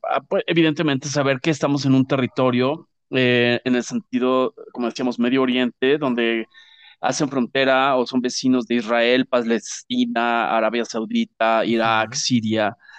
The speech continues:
Speaker 1: Eh, y bueno, pues seguramente vamos a ir descubriendo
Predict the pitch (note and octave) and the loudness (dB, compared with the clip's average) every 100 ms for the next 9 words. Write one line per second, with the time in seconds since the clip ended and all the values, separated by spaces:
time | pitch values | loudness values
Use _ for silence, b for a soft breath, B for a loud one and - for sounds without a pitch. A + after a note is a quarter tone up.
0 | B B B B _ B2+ A#2+ A#2+ A2+ G#2+ | B B B B _ 0 2 2 2 0
1 | - B2 C#3+ B2+ A#2+ A2 A#2+ C3+ D#3 D3+ | 0 0 0 0 -4 -8 -4 0 0 0
2 | D#3+ D3+ D3 - D3+ C#3+ C3 - A#2+ B2+ | 0 -2 -2 -4 -4 -4 -6 -4 0 2
3 | B2+ C3 | 2 2